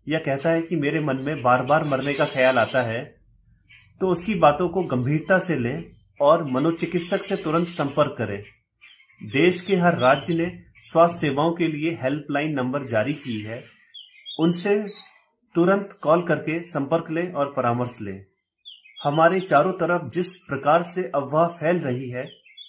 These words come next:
उससे ना चाहते हुए भी हमारा मस्तिष्क प्रभावित हो रहा है। लोग जानकारी लेने के लिए बार-बार सोशल मीडिया का सहारा ले रहे हैं,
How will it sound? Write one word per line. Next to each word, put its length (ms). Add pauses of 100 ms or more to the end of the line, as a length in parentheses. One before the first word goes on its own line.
(200)
उससे 260
ना 160
चाहते 340
हुए 180
भी 120
हमारा 360
मस्तिष्क 580
प्रभावित 440
हो 120
रहा 240
है। 220 (180)
लोग 300
जानकारी 480
लेने 280
के 140
लिए 120
बार-बार 460
सोशल 380
मीडिया 340
का 140
सहारा 380
ले 200
रहे 220
हैं, 140